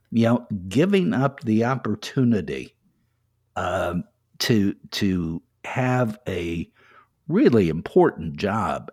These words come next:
and to take on another challenge and having people think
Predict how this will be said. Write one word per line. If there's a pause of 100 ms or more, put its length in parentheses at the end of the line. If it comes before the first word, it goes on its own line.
and
to
take
on
another
challenge
and
having
people
think